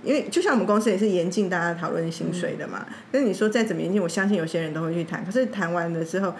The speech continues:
Speaker 1: 你知道别人的又如何？而且其实除了薪水之
Speaker 2: 会影响心-，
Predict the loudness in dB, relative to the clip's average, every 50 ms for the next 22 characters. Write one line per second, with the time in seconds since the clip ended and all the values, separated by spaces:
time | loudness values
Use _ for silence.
0 | -14 -10 -8 -6 0 2 4 4 4 4 2 0 0 -2 -2 -4 -4 -6 -4 -4
1 | -4 -2 0 0 -2 -2 -4 -6 -8 -10 -10 -10 -10 -10 -12 -14 -16 -20 -20 -20
2 | -20 -20 -20 -20 -20 -20 -20 -20 -20 -20 -20 -20 -4 -2 0 2 2 2 2 2
3 | 0 0 0 0 0 2 2 2 2 2 2 4 4 4 4 2 2 2 4 4
4 | 4 4 4 2 -2 -4 -4